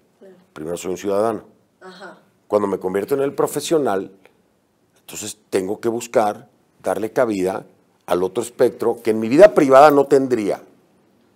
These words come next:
Speaker 2: Y es, es que es una dicotomía, o sea, el ciudadano puede ser de izquierda o derecha.
Speaker 1: Ujú.
Speaker 2: El periodista no debería de serlo. Pero necesariamente estás vinculado a esa tendencia porque votaste por derecha o izquierda.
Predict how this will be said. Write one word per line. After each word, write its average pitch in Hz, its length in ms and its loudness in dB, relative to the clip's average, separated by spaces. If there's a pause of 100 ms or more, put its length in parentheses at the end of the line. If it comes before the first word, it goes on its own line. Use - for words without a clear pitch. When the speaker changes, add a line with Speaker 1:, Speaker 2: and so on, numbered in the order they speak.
(120)
Speaker 2:
Y 120 100 -4
es, 127 160 -2
es - 200 -8
que 151 100 -8
es 151 140 -10
una 160 120 0
dicotomía, 110 640 -6
o - 20 -14
sea, 92 260 -8 (560)
el 127 120 -8
ciudadano 143 680 2
puede 131 280 0
ser 120 440 2
de 95 100 -4
izquierda 95 340 -6
o 90 80 -2
derecha. 80 360 -10
Speaker 1:
Ujú. - 580 -20
Speaker 2:
El 123 60 -14
periodista 156 460 -4
no 156 120 0
debería 139 440 0
de 110 100 -6
serlo. - 360 -10 (400)
Pero 220 320 6
necesariamente 180 640 0
estás 165 200 2
vinculado 135 640 2
a 123 80 2
esa 127 140 -2
tendencia 131 520 -2
porque 156 240 -8
votaste 101 500 -8
por 82 400 -10
derecha 104 340 -10
o 123 60 -8
izquierda. 123 420 -8